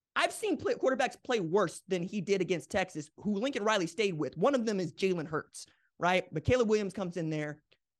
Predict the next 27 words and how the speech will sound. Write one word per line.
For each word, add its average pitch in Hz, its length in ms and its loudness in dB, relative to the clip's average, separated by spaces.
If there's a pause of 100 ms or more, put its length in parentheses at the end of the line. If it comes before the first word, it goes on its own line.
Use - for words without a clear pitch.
takes 240 220 2
over 202 160 4
the 185 80 0
job, 156 480 2 (320)
becomes 208 320 -2
the 202 80 -4
player 190 240 0
that 170 140 -2
he's 160 120 -6
becoming. 202 500 -4
Rattler 175 260 0
goes 170 200 -4
into 160 120 -6
the 143 60 -6
portal, 190 420 2 (380)
and 190 140 0
Satterfield 277 440 2
calls 233 220 0
him 220 120 -2
up 262 100 0
and 214 80 -6
says, 196 180 -2
"People - 280 -6
say 262 200 2
that 190 180 4 (220)
you 285 180 2
suck. - 500 -4